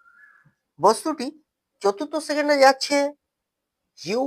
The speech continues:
plus seven a by two। তৃতীয় সেকেন্ডে যাচ্ছে u plus five a by two। যেহেতু আমাদের তৃতীয় সেকেন্ডে অতিক্রান্ত দূরত্ব সাপেক্ষে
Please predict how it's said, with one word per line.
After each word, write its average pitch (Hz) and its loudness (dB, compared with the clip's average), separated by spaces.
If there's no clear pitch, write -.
plus 202 10
seven 208 0
a - 2
by 233 0
two। 226 -12
তৃতীয় 311 -4
সেকেন্ডে 220 4
যাচ্ছে 127 0
u - 2
plus 190 10
five 262 2
a - 0
by 147 4
two। - -20
যেহেতু 285 -4
আমাদের 208 -4
তৃতীয় 226 -10
সেকেন্ডে 311 -8
অতিক্রান্ত 285 -8
দূরত্ব 262 -6
সাপেক্ষে 254 -6